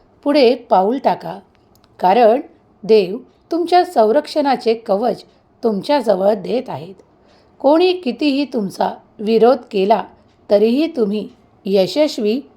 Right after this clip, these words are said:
होणार आहात. एक सुंदर स्वप्न तुमचे लवकरच पूर्णत्वास येणार आहे." देवावर विश्वास असल्यास, "होय देवा, मी आशीर्वाद स्वीकार करतो,"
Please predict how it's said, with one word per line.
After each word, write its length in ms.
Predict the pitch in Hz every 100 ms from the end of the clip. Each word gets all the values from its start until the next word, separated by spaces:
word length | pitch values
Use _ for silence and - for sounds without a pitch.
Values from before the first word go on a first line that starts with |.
| _
होणार 420 | - 208 208 262 226
आहात. 280 | 156 165 160 _ _ _ _ _ -
एक 260 | 208 285 -
सुंदर 460 | - 214 240 277 - - _ _ _
स्वप्न 520 | - 254 311 320 339 349
तुमचे 400 | 233 190 214 190 - _ _
लवकरच 640 | 208 190 190 302 254 180 - _ _ _ -
पूर्णत्वास 800 | 285 339 359 269 214 190 208 _ _ _ _
येणार 340 | 214 202 226 226
आहे." 280 | 151 156 170 _ _ _ _ _ _ -
देवावर 600 | 190 185 196 202 202 202
विश्वास 520 | 180 180 202 208 208 196
असल्यास, 580 | - 277 302 214 - _ _ _ _ _
"होय 300 | 220 226 247
देवा, 300 | 180 165 175 _ - - -
मी 140 | 233 247
आशीर्वाद 640 | 170 160 - 262 240 202 233 - _ _
स्वीकार 600 | 247 247 269 302 302 320
करतो," 500 | 302 311 294 196